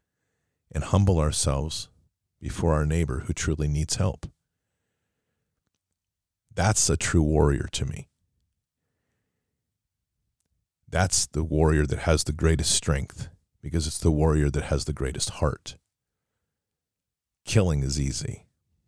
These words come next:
Loving as Christ did, that's an accomplishment. That's truly something to ascend to. Let's pray.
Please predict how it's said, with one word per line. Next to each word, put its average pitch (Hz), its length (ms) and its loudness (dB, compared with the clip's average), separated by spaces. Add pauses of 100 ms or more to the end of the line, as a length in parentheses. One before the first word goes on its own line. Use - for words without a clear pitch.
(1500)
Loving 80 520 2
as 82 160 -4
Christ 82 480 0
did, 67 220 -6 (640)
that's 82 360 -4
an 67 80 -4
accomplishment. - 640 -8 (1400)
That's 73 240 -4
truly 71 360 2
something 69 380 -4
to - 120 -8
ascend - 400 -4
to. - 140 -10 (1000)
Let's 73 180 -4
pray. - 320 -8